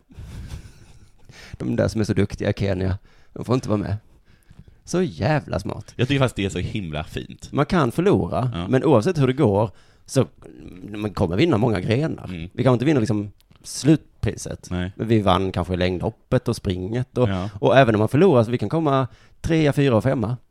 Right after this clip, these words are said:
Speaker 2: Mm.
Speaker 1: Det är bra.
Speaker 2: Ja.
Speaker 1: <laughs> Så man kan ändå vara lite, lite nöjd.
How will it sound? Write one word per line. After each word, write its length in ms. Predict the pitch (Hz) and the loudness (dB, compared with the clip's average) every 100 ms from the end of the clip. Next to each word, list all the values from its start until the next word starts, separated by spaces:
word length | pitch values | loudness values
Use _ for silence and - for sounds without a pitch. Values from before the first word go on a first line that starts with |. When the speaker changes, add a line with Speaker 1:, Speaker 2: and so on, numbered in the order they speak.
| _ | _
Speaker 2:
Mm. 240 | 95 87 110 | -6 -6 -6
Speaker 1:
Det 140 | - | -8
är 60 | - | -8
bra. 360 | 101 - - - | -8 -8 -8 -8
Speaker 2:
Ja. 260 | 165 - - | -10 -10 -10
Speaker 1:
<laughs> 0 | - - - - - - - - - - - 143 - 147 - _ - - - - - - 151 | -10 -10 -12 -14 -18 -20 -14 -10 -10 -12 -14 -16 -14 -14 -14 _ -20 -20 -20 -20 -18 -12 0
Så 60 | |
man 100 | 160 | 2
kan 80 | 165 | 4
ändå 120 | 156 | 6
vara 100 | 170 | 4
lite, 400 | 143 131 160 151 | 4 4 2 2
lite 200 | 135 135 | -2 -2
nöjd. 280 | 123 165 - | -4 -4 -6